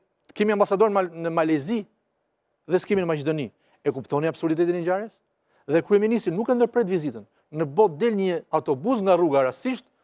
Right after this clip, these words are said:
ndërpret çdo kryeministër vizitën. Në Ballkan nuk po shkojmë në,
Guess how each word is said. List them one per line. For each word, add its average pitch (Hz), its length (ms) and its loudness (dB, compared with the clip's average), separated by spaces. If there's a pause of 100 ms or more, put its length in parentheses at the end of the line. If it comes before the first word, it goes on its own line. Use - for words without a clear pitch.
(420)
ndërpret 185 400 4
çdo 240 160 -4
kryeministër 220 480 0
vizitën. 196 300 -4 (640)
Në 160 240 -4
Ballkan 170 380 2
nuk 190 100 -10
po 226 80 -4
shkojmë 214 280 -6
në, - 20 -2